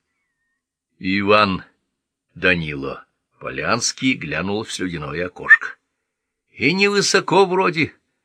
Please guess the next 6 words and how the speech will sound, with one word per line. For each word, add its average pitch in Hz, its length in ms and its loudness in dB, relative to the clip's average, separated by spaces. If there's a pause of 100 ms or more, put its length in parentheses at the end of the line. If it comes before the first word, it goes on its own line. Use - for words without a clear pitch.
(320)
а 107 160 -2
кажется, 110 380 2
что 107 260 2
уральский 104 680 2
камень 113 540 0
видно. 92 420 -4